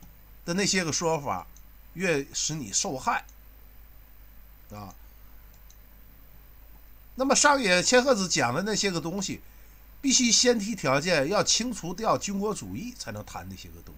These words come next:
西。如果不清除军国主义那些个东西，恰恰就让你再一步的更深的，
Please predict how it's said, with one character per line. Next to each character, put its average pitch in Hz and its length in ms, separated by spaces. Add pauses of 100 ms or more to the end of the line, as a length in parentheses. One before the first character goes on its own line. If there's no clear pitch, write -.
西。 - 80 (1400)
如 294 220
果 277 120
不 294 160
清 269 280
除 240 240
军 247 200
国 254 120
主 185 180
义 226 120
那 214 120
些 185 160
个 175 80
东 190 220
西， 175 180
恰 269 320
恰 208 220
就 190 140
让 202 220
你 131 120
再 277 320
一 170 180
步 175 240
的 139 140
更 151 280
深 180 360
的， 139 180